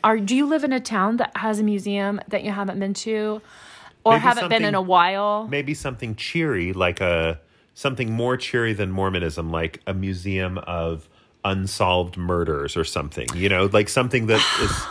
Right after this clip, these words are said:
Speaker 1: Perfect.
Speaker 2: just more fun, more fun
Speaker 1: Yeah.
Speaker 2: loving than General Conference.
Speaker 1: Way more lighthearted.
Speaker 2: Right.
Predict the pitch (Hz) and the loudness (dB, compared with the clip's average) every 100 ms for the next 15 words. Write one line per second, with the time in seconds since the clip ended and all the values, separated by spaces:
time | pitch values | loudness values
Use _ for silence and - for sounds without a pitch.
0 | - - - 403 494 554 - - 156 165 | -12 -14 2 4 6 6 4 2 2 4
1 | 160 - 165 98 87 98 170 - 196 185 | 4 2 2 2 -4 0 0 2 2 4
2 | - - 277 143 131 117 110 - 95 277 | 6 6 4 -2 0 0 0 -2 -6 -6
3 | - 254 240 392 392 339 262 262 240 208 | -4 -2 4 4 4 0 2 2 2 0
4 | 190 214 220 214 175 185 110 101 80 | -2 -6 -6 -6 -10 -8 -4 -4 -4